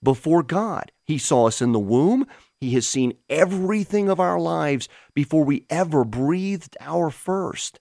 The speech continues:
He knew us in the womb, and he also sees all of our graduation dates from this flesh. Life is important to God. And as we see, as we go through this study of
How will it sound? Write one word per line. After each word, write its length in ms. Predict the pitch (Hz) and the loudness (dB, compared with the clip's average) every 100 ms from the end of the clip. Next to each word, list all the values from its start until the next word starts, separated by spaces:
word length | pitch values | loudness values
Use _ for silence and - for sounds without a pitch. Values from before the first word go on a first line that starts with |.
| _ _ _ | _ _ _
He 120 | 175 | 2
knew 380 | 185 185 240 226 | 4 4 4 4
us 160 | 156 156 | 0 0
in 120 | 135 | 0
the 60 | |
womb, 360 | 113 110 98 104 | 0 -2 -2 -4
and 120 | 120 | 0
he 140 | 131 - | 0 0
also 480 | 135 185 180 185 | 2 2 0 -2
sees 380 | 180 - 151 139 | -2 -4 -6 -4
all 240 | 120 127 131 | -2 0 0
of 80 | |
our 100 | 117 | 0
graduation 840 | 113 117 110 107 101 104 101 107 98 | 0 0 0 -2 -2 0 0 -2 -2
dates 260 | 95 95 - | -2 -4 -6
from 280 | 101 95 | -4 -4
this 180 | 95 - | -4 -6
flesh. 400 | - 95 80 - - - _ _ - | -6 -6 -6 -10 -14 -20 _ _ -10
Life 480 | 107 117 151 170 - _ | -4 0 0 -2 -6 _
is 280 | 131 135 131 | 2 4 2
important 640 | 123 113 - 127 120 107 | -2 -2 -4 -2 -2 -4
to 120 | - 98 | -6 -2
God. 280 | 104 92 | -2 0
And 100 | 107 | -2
as 120 | 160 185 | -2 -4
we 120 | 220 | -4
see, 300 | - 220 214 | -4 -4 -2
as 100 | 156 | -2
we 120 | 151 | -2
go 180 | 160 165 | 0 0
through 200 | 170 147 | 0 -2
this 160 | 135 | -2
study 420 | - - 143 139 117 | -2 2 2 4 2
of 160 | 110 | 0